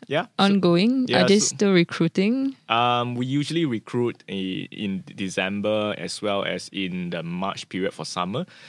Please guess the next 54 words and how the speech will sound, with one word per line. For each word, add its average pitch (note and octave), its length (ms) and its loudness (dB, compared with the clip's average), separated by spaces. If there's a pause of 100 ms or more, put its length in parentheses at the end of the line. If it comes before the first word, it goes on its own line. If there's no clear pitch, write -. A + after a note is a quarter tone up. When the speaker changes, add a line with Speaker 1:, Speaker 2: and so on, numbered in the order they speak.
(140)
Speaker 1:
So, G#2 460 -2
uh, E2+ 260 -4
yeah, B2 160 2
we, G2 160 -2
we G2+ 140 -4
do A#2 140 -6
recruit, A2 460 -4
uh, F2+ 60 -2
university, F#2 800 -6
um, F2 460 -8 (200)
interns, G2 580 -6
you F2+ 100 -6
know, F2 260 -6
um, F2 360 -10
polytechnic F2+ 440 -6
interns, F#2 500 -6
and F2 140 -8
I F#2 60 -8
think A#2+ 300 -6
we G2 220 -4 (180)
do A#2 220 -4
give A2 220 -6
a F#2+ 60 -8
fair G#2 240 -6
bit G#2 160 -6
of - 120 -12
chances F#2 500 -8
to - 80 -16
people F#2+ 340 -8
who F2 160 -8
do F2+ 120 -10
not G2+ 160 -6
have A#2 140 -8
an F#2+ 80 -6 (140)
internship G2 320 -8
before, A2+ 320 -6 (400)
um, E2+ 320 -6
to G2 120 -6
also, G2+ 260 -4
so - 240 -8
hopefully A#2+ 380 -6
this A2 160 -6
will F#2+ 80 -8
become G2 240 -8
their F2+ 120 -10
first - 260 -6
step - 280 -8
to E2 200 -12
allow F#2+ 300 -2
them G#2 180 -4
to G#2+ 60 -10
get E2+ 200 -8
further F2 220 -8
internship. F2 400 -12